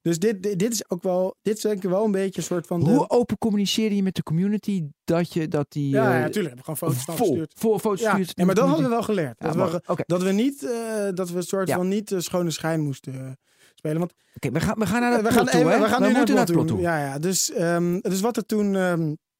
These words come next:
Speaker 1: eh, dus toen moesten al die
Speaker 2: April
Speaker 1: dingen
Speaker 2: is het nu.
Speaker 1: Dus wat betekent, wij
Speaker 2: Certificering.
Speaker 1: dachten, we gaan dus die, de P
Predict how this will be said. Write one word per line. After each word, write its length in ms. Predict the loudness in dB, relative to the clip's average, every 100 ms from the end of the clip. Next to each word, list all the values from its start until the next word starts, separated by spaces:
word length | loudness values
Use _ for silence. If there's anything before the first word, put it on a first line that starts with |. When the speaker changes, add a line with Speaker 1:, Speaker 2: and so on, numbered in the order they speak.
| _ _ _ _ -16 -12
Speaker 1:
eh, 340 | -6 -4 -4
dus 140 | -4 -6
toen 240 | -4 -2 -2
moesten 260 | -4 -6 -6
al 100 | -4
die 40 | 0
Speaker 2:
April 20 | 2 2
Speaker 1:
dingen 100 | 2
Speaker 2:
is 60 |
het 80 | 0
nu. 180 | 0 -2 -6 _ _
Speaker 1:
Dus 160 | -6 -2
wat 140 | -2
betekent, 300 | -2 -2 0 0
wij 60 |
Speaker 2:
Certificering. 400 | 0 2 2 2
Speaker 1:
dachten, 180 | 0 -2
we 80 | -4
gaan 180 | -4 -4
dus 160 | -6
die, 200 | -6 -12 -14 _
de 120 | -10
P 160 | -4